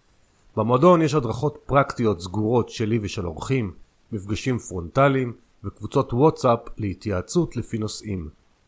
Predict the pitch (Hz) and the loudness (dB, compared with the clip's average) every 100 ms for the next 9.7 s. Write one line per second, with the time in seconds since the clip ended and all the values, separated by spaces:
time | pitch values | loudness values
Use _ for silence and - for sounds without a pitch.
0 | - 104 - 113 175 175 151 160 180 160 | -8 -4 0 4 6 6 6 6 6 8
1 | 139 131 156 151 135 - 156 175 170 110 | 6 6 6 6 2 4 6 8 6 4
2 | 120 - - - 117 - 101 95 - 101 | 2 2 -8 -8 -6 -4 -2 -2 -2 2
3 | 147 151 123 104 98 - 104 87 76 - | 2 2 -2 -2 -2 -2 -6 -6 -8 -14
4 | _ _ _ _ _ 135 143 135 196 190 | _ _ _ _ _ 4 4 6 6 6
5 | 175 143 127 113 101 151 147 147 - _ | 6 6 6 6 6 6 6 2 -4 _
6 | _ - 127 120 127 151 147 123 127 147 | _ -8 -4 2 6 6 6 2 2 4
7 | 143 123 113 95 95 120 113 113 _ _ | 4 2 -2 -2 -2 -2 -2 -6 _ _
8 | _ - - - 175 - 156 143 127 120 | _ -12 -2 6 6 8 4 4 2 -2
9 | 107 - 101 98 131 131 | -8 -4 -2 2 4 4